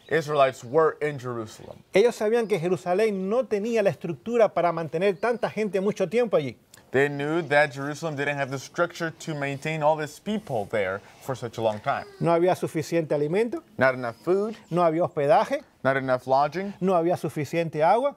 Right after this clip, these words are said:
Speaker 1: Or water.
Speaker 2: La ciudad estaba extremadamente llena.
Speaker 1: It was, it was extremely full.
Speaker 2: Dice, "Estos judíos,
Speaker 1: And they said, "These Jews,
Speaker 2: eh, después de una semana se van a rendir.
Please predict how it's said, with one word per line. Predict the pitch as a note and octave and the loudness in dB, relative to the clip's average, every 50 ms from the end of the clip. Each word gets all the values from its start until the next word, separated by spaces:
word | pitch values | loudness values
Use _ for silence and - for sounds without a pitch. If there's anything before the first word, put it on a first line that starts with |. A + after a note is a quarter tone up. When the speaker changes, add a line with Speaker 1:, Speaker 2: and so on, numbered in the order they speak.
| _ _ | _ _
Speaker 1:
Or | - C3+ D3 D#3 D3 | 2 2 2 2 2
water. | C#3+ C3+ B2+ C3+ C3+ C#3+ E3 F#3 - - - - | 0 2 4 4 2 2 0 -4 -8 -12 -8 -2
Speaker 2:
La | D#3+ F3 G3+ F3 | 2 2 2 2
ciudad | - - D#3 E3 F#3 F#3+ G3 | 0 -2 -2 0 0 0 0
estaba | E3 - - F3+ F3+ F#3 | -2 -2 0 0 0 0
extremadamente | C#3+ - - D#3+ D#3+ E3 F3 F3 F3 E3 E3 F3+ E3+ D#3 D#3+ D3+ | -2 -4 -4 -4 -2 -2 0 0 0 -2 -4 -4 -4 -4 -4 0
llena. | D#3 G3+ B3 D4+ D#4+ - _ _ - | 0 0 0 0 -2 -8 _ _ 0
Speaker 1:
It | C3+ D3 | 2 2
was, | D3+ C#3+ C#3+ - - _ _ _ _ _ _ _ - - | 2 0 -2 -6 -16 _ _ _ _ _ _ _ -8 -4
it | A2+ C#3+ | -2 0
was | C#3+ D3 C3 | 0 0 -2
extremely | C3+ - - - E3 E3+ E3 D3+ C#3+ | -4 -8 -8 -6 -4 -4 -2 -4 -6
full. | - - - D#3 D3+ D#3+ F#3+ G3 - _ | -6 -4 -2 -2 0 0 -2 -4 -6 _
Speaker 2:
Dice, | - E3 D#3+ - F3 F3+ | 0 0 0 2 0 -2
"Estos | E3+ - - A#3 G3 | 0 2 2 2 2
judíos, | C4 C4+ B3 A3 F#3+ F#3+ F#3 - - _ _ _ _ _ - - | 0 2 4 4 4 4 4 0 -6 _ _ _ _ _ -10 -6
Speaker 1:
And | A#2+ B2 | -2 0
they | B2+ C3+ C#3+ | 0 0 0
said, | - D#3 D3 B2+ | 0 -4 -4 -2
"These | B2 C#3 C3 A2+ | -2 -4 -4 -4
Jews, | G#2 B2+ F3+ A3 G#3 D#3+ D3 D#3+ F3 D3+ | -4 -2 -2 0 0 0 -2 -2 0 0
Speaker 2:
eh, | E3 | 0
después | F3 D#3+ - - B3 A#3+ | 0 0 2 2 2 4
de | A#3+ | 2
una | A#3+ A#3+ G#3+ | 2 0 0
semana | - G#3 G3+ G#3 G#3+ A3 G3 | -2 0 0 0 2 0 2
se | - F#3 | 2 2
van | F3+ F#3+ G3+ | 2 4 6
a | G3 | 4
rendir. | F#3 F3+ F3 F3+ F#3+ E3+ B2 | 4 4 2 2 0 0 -2